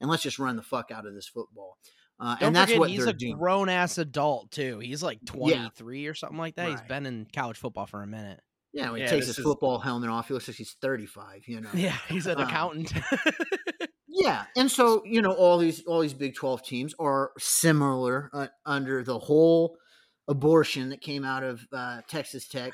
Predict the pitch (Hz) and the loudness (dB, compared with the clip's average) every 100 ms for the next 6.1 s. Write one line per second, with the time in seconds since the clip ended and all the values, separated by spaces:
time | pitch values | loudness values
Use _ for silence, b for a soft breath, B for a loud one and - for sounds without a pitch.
0 | - 131 131 127 127 - 120 117 127 B | -8 -6 -4 -4 -6 -4 -4 -4 -6 B
1 | B B - 147 139 131 - 131 147 - | B B -2 2 2 0 -2 -2 -2 0
2 | 147 151 139 120 135 143 - - 131 127 | 0 0 -2 -4 -2 -2 -6 -6 -4 -4
3 | 127 120 - 147 131 120 127 131 _ _ | -6 -8 -6 -4 -2 -4 -6 -8 _ _
4 | - - 170 170 - 143 110 123 135 - | -14 -2 4 4 4 -4 -6 -8 -12 -14
5 | 110 139 139 139 135 - 208 143 110 127 | -2 0 0 -4 -8 -4 -2 -2 -4 -14
6 | - | -14